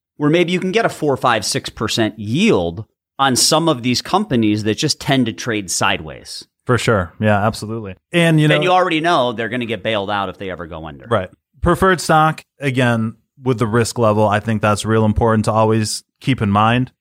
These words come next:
Speaker 2: It's a step up from your bond market,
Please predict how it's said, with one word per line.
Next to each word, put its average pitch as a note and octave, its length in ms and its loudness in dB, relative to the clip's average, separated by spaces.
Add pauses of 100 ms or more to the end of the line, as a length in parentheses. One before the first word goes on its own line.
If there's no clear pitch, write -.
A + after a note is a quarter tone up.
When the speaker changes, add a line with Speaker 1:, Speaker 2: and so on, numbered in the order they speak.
Speaker 2:
It's B2+ 240 0
a A2+ 80 2
step A#2+ 300 0
up A2+ 240 2
from G#2 540 0 (180)
your A2 200 -4
bond G#2 480 2
market, G2 460 -2